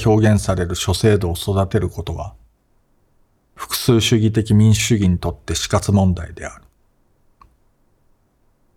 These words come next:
討議的多元主義は、今日の多元主義社会を取り囲む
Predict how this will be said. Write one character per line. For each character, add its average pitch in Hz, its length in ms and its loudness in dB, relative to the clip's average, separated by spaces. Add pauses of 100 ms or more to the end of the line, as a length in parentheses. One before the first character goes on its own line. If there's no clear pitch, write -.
(300)
討 117 220 2
議 110 100 2
的 113 200 0
多 107 140 0
元 107 200 2
主 110 140 -2
義 95 120 -2
は、 80 240 -8 (1600)
今 135 220 4
日 113 240 4
の 95 120 4
多 104 160 0
元 110 240 4
主 110 160 -2
義 110 100 2
社 107 180 0
会 90 200 0
を 85 80 -4
取 90 220 -4
り - 40 -10
囲 90 220 -4
む 90 240 0